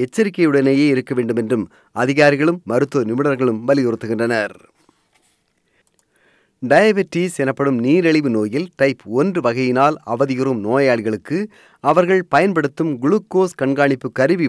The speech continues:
வாங்க அரசு அவர்களுக்கு உதவி செய்யும் என்று பெடரல் நலத்துறை அமைச்சர் மார்க் பட்லர் அறிவித்தார்.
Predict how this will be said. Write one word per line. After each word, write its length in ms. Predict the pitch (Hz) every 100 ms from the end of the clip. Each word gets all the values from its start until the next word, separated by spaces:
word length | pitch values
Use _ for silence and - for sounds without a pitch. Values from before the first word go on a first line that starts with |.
| 117
வாங்க 200 | 110 110 180 214 _ _ -
அரசு 320 | 131 135 170
அவர்களுக்கு 420 | 175 135 135 - 123
உதவி 280 | 170 214 160
செய்யும் 240 | 131 113 113
என்று 200 | 110 101 95 -
பெடரல் 340 | 160 185 156
நலத்துறை 380 | 123 156 151 127 110
அமைச்சர் 360 | 113 - 185 - _ - 127
மார்க் 320 | 143 143 104 110
பட்லர் 460 | 175 - 135 - -
அறிவித்தார். 680 | 127 113 110 120 104 98